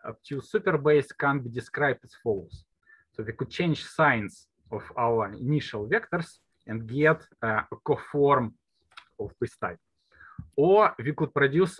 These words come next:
uh, a different, so I call them even superbases, so three classes. And these three classes are distinguished by the index K. So I J actually can be swapped. These two numbers can be swapped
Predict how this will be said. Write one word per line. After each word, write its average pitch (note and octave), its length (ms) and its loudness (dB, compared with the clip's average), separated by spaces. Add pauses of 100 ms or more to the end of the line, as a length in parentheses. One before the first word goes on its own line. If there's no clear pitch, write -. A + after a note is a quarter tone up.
uh, B2 360 2
a A#2 80 -2
different, B2 540 -4
so A#2+ 140 -6
I - 20 -4
call C3 280 -2
them A2+ 220 -2
even C3 320 2
superbases, D3 920 -2 (960)
so - 260 -10
three C3+ 140 0
classes. C#3 560 2 (320)
And A#2+ 140 -4
these E3+ 180 2 (160)
three D#3 140 -4
classes D#3+ 480 0
are B2 60 -2
distinguished C#3 760 -2
by C3 460 0 (140)
the A#2+ 200 -4
index B2 380 -6
K. G2 300 -2 (800)
So A2+ 280 -4
I D3 180 4
J C#3+ 380 4
actually C3+ 380 2
can C#3+ 220 2
be C3+ 80 -4
swapped. - 400 -2 (240)
These F3 180 0
two E3+ 140 -2
numbers D3+ 380 2
can C#3+ 240 0
be A#2 100 -8
swapped - 440 -4